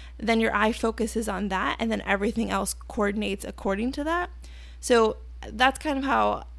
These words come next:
I try to do my makeup. I know people do it different ways, but for me, if I'm gonna have a really intense, sparkly, bright cheek, then I think a bright lip looks really pretty, but an intense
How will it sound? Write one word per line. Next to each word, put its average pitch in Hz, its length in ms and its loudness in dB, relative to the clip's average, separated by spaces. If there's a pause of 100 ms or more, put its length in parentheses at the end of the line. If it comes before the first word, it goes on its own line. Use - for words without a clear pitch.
(120)
I 269 100 4
try 269 160 -2
to 262 80 0
do 247 120 -2
my 247 120 0
makeup. 226 460 -2 (640)
I 233 100 4
know 226 160 4
people 214 300 0
do 208 180 0
it 202 80 0
different 202 360 -6
ways, 233 320 0
but 214 160 -2
for 233 180 -2
me, 277 220 2
if 262 100 -2
I'm 240 120 0
gonna 277 140 -2
have 208 280 -2
a 196 60 -4
really 233 460 -2
intense, 208 600 -4
sparkly, - 720 -4 (360)
bright 208 540 -2
cheek, 247 500 -4 (460)
then 247 300 6
I 233 120 0
think 302 140 0
a 415 80 2
bright 214 340 0
lip 196 340 -2
looks 285 280 -6
really 214 220 0
pretty, 226 400 -4
but 208 360 0 (120)
an 233 100 -2
intense 240 480 -2